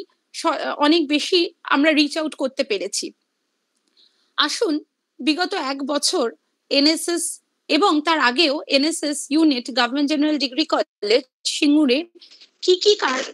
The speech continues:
কার্যাবলী করেছে সেইগুলো আমরা দেখি। আমরা, আমি আমার, আহ, technical, আহ, দিকে আমাদের যিনি সহযোগী আছেন Professor কৌশিক দাস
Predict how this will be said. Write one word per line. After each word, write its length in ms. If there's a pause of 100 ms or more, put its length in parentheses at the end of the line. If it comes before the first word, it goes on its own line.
কার্যাবলী 580
করেছে 480 (360)
সেইগুলো 500 (220)
আমরা 300
দেখি। 340 (1700)
আমরা, 340
আমি 260 (240)
আমার, 340 (200)
আহ, 340 (240)
technical, 480 (960)
আহ, 220 (220)
দিকে 340
আমাদের 320
যিনি 220
সহযোগী 480
আছেন 360
Professor 500
কৌশিক 480
দাস 160